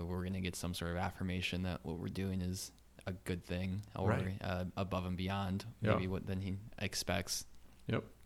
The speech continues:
Speaker 2: And that we're gonna get some reward. So actually, you know, when we're, when we're sitting here and we're looking at this text and we're like, "Boy, this seems like kind of a downer. I'm a slave and, and I'm stuff."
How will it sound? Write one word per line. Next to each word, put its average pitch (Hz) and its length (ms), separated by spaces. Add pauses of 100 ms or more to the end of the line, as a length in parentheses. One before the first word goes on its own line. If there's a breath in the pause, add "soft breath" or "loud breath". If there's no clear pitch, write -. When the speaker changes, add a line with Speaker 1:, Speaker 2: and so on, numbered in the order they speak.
(180)
Speaker 2:
And 107 100
that 107 100
we're 107 100
gonna 101 120
get 107 140
some 104 160
reward. 104 400 (120)
So 120 260
actually, 131 360
you 110 80
know, 104 180
when 101 300
we're, 98 200 (440 loud breath)
when 110 120
we're 101 80
sitting 127 280
here 107 140
and 98 100
we're 95 140
looking 117 300
at 104 120
this 107 180
text 107 300
and 104 100
we're 98 80
like, 104 140
"Boy, 113 200
this 104 140
seems 104 260
like 101 120 (160)
kind 107 180
of 104 60
a 104 40
downer. 98 380
I'm 95 100
a 101 60
slave 110 680
and, 98 180 (400 loud breath)
and 101 100
I'm 98 60
stuff." - 220